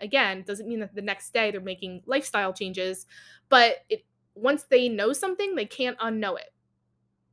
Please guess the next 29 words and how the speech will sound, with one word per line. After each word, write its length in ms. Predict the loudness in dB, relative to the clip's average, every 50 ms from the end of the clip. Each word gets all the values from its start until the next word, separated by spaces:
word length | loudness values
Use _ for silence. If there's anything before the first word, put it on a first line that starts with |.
| -20 -10
right? 320 | -6 -2 0 0 0 0 -4 -10 _ -20 -20 _ _
So 480 | -14 -4 0 2 2 4 4 4 4 4 6
they 120 | 4 4 4
have 360 | 4 4 4 6 6 4 2
this 220 | 0 0 0 -2
thing 380 | -2 -2 -4 -2 -2 -2 -2 -2
that 200 | -2 -4 -4 -4
they 120 | -4 -4
can, 460 | -4 -6 -8 -6 -4 -4 -4 -4 -6 -10
that's 160 | -14 -14 -12 -6
in 160 | -4 -4 -2
their 160 | -2 -2 -4
mind 400 | -2 0 0 0 0 0 -2 -4
that 180 | -6 -8 -8 -10
they're 100 | -8 -8
like, 200 | -8 -8 -4 -2
"Wow, 340 | 0 0 0 -2 -6 -10 -14 -20 _ _ _ _ _ _ _ -8
hmm, 160 | -6 -6 -6
this 160 | -6 -6 -6
is 160 | -6 -8 -6 -6
really 220 | -6 -4 -4 -6
interesting. 640 | -8 -10 -10 -10 -10 -10 -10 -12 -14 -16 -18 -20 -20 -20 _ _ _ _ _ _ _ _ _ _ _ _ _ _ _
I 80 | -2 -2
really 540 | -2 -2 -4 2 4 4 4 4 2 0 -4
want 440 | -6 -8 -4 -2 0 0 0 -2 -4
to 120 | -6 -6 -4
see 220 | -4 -6 -6 -8
these 160 | -10 -12 -12
positive 540 | -8 -6 -4 -4 -4 -6 -8 -8 -10 -10